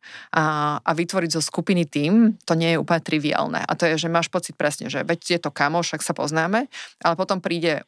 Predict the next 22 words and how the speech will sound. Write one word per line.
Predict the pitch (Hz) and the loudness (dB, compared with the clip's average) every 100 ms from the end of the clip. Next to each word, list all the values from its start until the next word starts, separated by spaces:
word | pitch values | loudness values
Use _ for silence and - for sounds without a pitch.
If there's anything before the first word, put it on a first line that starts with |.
| - | -6
úloha, | 135 147 160 220 - | 0 2 2 0 -2
ktorú | - 165 156 | -4 -4 -2
máš | 151 147 | -2 -2
urobiť | 147 160 156 202 226 - _ - - 170 | -2 -2 0 -2 -6 -10 _ -20 -4 -2
a, | 165 156 156 | 0 0 -4
a | - 165 | -4 -4
ten | 160 | -4
kamoš | 156 160 175 | -2 0 0
ju | 170 | 0
neurobí. | 156 143 139 - _ _ _ _ _ _ - - | 2 0 -2 -6 _ _ _ _ _ _ -12 -2
A, | 170 156 156 | 0 0 0
a | - | 0
čo | 160 185 | 0 0
teraz | 180 170 | 0 -2
spravíš? | - 185 170 - - - - - - | 0 -2 -2 -10 -18 -20 -20 -18 -6
Keď | 180 | -2
ten | 165 | -2
kamoš | 160 170 160 - | 0 0 0 -4
slúbil, | - 165 160 156 190 247 _ _ _ - | 0 2 4 2 2 0 _ _ _ -2
ale | 170 160 | 0 0
nenaplnil, | 147 147 - 156 170 262 262 _ _ - | 0 -4 -2 0 2 0 -2 _ _ -2
alebo | 165 160 151 156 151 | 0 2 0 0 0